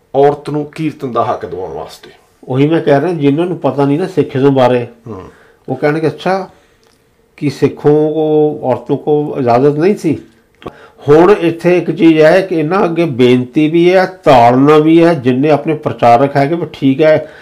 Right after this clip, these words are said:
Speaker 2: ਸ਼ਲਾਘਾ ਕਰੋ। ਉਹ ਜਿਸ ਤਰ੍ਹਾਂ ਤੁਸੀਂ ਗੱਲ ਕੀਤੀ ਨਾ ਵੀ ਜਿਹੜਾ ਨਾਨਕ ਨੇ, ਗੁਰੂ ਨਾਨਕ ਨੇ ਦਿੱਤਾ ਸੀਗਾ authority, ਹੱਕ ਔਰਤਾਂ ਨੂੰ,
Speaker 1: ਹੂੰ।
Speaker 2: ਉਹਨੂੰ ਇਹ ਬਹਾਲ ਕਰ ਰਹੇ ਆ ਜਿਹੜਾ ਕਿ ਨਹੀਂ ਕੀਤਾ ਗਿਆ ਸੀ।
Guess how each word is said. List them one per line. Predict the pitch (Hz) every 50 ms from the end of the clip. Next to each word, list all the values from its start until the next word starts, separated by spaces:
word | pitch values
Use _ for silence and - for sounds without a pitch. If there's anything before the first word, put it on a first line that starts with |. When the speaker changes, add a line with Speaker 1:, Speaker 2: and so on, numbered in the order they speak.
| - _
Speaker 2:
ਸ਼ਲਾਘਾ | - - - 147 139 151 170 220 202 175
ਕਰੋ। | - 165 160 170 170 160 156 - - - - - - - _ _ -
ਉਹ | - 156 - - - _ _ _ _ -
ਜਿਸ | 151 123 135 139 139
ਤਰ੍ਹਾਂ | - 190 180 180
ਤੁਸੀਂ | - 156 - 160 180 185
ਗੱਲ | 175 165
ਕੀਤੀ | 165 - 151 131 - 135 143
ਨਾ | 170 214 226 226 220 - - - _ _ _ _ _ _ -
ਵੀ | 147 143
ਜਿਹੜਾ | 127 107 131 147 151 190 196 196 202
ਨਾਨਕ | - 147 139 135 135 143 147 147 151
ਨੇ, | 165 156 151 160 156
ਗੁਰੂ | 143 139 135
ਨਾਨਕ | 135 135 123 127 127 139 139 139
ਨੇ | 147 147 143 147 143 147 - -
ਦਿੱਤਾ | - - - 151 117 120 127 - - - 135
ਸੀਗਾ | 127 - 127 123 139 147 151 139 131
authority, | - - 127 120 113 113 113 139 131 127 127 131 131 139 - - - _ - -
ਹੱਕ | 101 - - 120 117 - - 143
ਔਰਤਾਂ | 131 120 120 113 - - - 135 127
ਨੂੰ, | 123 113 113 127 156 175 - - 117
Speaker 1:
ਹੂੰ। | 113 110 107 - - - _ _ _ _ - 143
Speaker 2:
ਉਹਨੂੰ | 143 156 170 196 196 170
ਇਹ | 165 147 135 139 143 160 160
ਬਹਾਲ | 170 156 113 107 107 95 101 107 113 120 123
ਕਰ | 127 - 131 120 107
ਰਹੇ | 107 123 139 151 151
ਆ | 147 147
ਜਿਹੜਾ | 139 131 131 147 143
ਕਿ | 139 - 151
ਨਹੀਂ | 131 110 110 104 143 147
ਕੀਤਾ | - 143 - - 143 123
ਗਿਆ | 107 123 107 92
ਸੀ। | 87 - 90 80